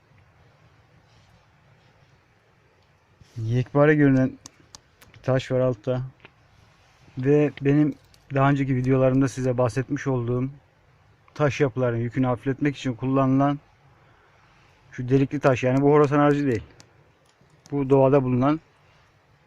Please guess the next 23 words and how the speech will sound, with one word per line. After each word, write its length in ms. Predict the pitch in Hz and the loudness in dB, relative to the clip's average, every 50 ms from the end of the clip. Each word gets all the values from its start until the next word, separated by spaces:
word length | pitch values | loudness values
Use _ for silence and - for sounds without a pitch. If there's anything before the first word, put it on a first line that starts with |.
| _ - | _ -12
bu 120 | 120 120 | -6 -2
bölgede 380 | 127 131 123 120 127 127 131 123 | -2 0 0 0 0 -2 -2 0
de 60 | 123 | -2
öze-, 220 | 120 117 113 113 - 127 | -2 -2 -4 -8 -10 -8
özellikle 420 | 127 117 120 117 110 107 - 110 | -6 -6 -4 -6 -6 -8 -10 -12
çok 220 | - - 127 110 | -8 -8 -6 -6
olan 280 | 120 113 110 107 101 101 | -4 -4 -4 -6 -6 -8
bir 60 | 107 | -10
taş. 320 | - 127 127 139 - - - _ _ _ _ _ _ - - _ _ _ _ _ _ _ _ _ _ _ _ _ _ _ _ - | -8 -6 -6 -6 -8 -12 -18 _ _ _ _ _ _ -20 -20 _ _ _ _ _ _ _ _ _ _ _ _ _ _ _ _ -14
E, 80 | 113 110 | -8 -4
bunu 160 | 131 135 135 | -2 0 0
özellikle 340 | 131 120 139 131 120 123 117 | 0 0 0 0 -2 -4 -8
çıkartıyorlar, 720 | - - - 139 127 - 147 147 147 151 151 - - - - - | -6 -4 -2 -2 -2 0 0 0 2 0 0 -2 -6 -12 -12 -10
getiriyorlar 480 | 127 113 - 127 143 143 143 147 143 135 | -10 -8 -4 -2 0 0 2 2 2 2
ve 140 | 135 135 135 | 0 0 0
beton 320 | 135 - - 147 143 139 | -2 -2 -2 -2 -2 0
yapılarda 500 | 131 123 110 - 120 117 117 117 143 147 | -2 -2 -4 -4 -4 -4 -2 -2 -4 -4
kullanıyorlardı. 760 | - 131 123 127 123 123 123 117 110 107 104 101 113 135 139 | -4 -4 -4 -2 -2 -2 -2 -2 -4 -6 -6 -6 -8 -8 -8
Çünkü 460 | 135 143 131 110 - 127 123 123 - - _ _ _ _ _ _ _ _ _ | -6 -6 -8 -6 -4 -4 -6 -6 -8 -10 _ _ _ _ _ _ _ _ _
çok 220 | - - 120 - | -8 -8 -4 -2
hafif 300 | 117 117 - 123 120 107 | -2 -4 -4 -6 -8 -6
olduğu 240 | 120 113 110 107 139 | -6 -6 -4 -4 -4
için, 320 | 156 139 - 135 131 139 | -6 -4 -4 -4 -4 -4